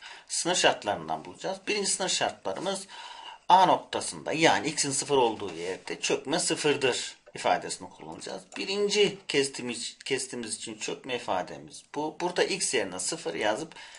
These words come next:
y yerine de sıfır yazacağız. Dolayısıyla geriye ne kalıyor? C ikinin sıfır olduğunu buluyoruz.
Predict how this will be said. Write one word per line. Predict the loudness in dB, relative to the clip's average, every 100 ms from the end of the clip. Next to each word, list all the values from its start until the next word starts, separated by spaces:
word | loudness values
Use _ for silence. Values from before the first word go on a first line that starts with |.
| -20 -18
y | -12 4 8 10
yerine | 10 8 6 2
de |
sıfır | 0 -4 -6 -8
yazacağız. | -8 -10 -8 -4 -2 -4 -10 _ -6
Dolayısıyla | -2 0 -2 0
geriye | 0 2
ne | 0 -2
kalıyor? | -2 -6 -4 -6 -6 -12
C | -2 2 2 0
ikinin | -6 -6 -6
sıfır | -6 -2 2
olduğunu | 2 4 2 0 -4
buluyoruz. | -8 -8 -8 -10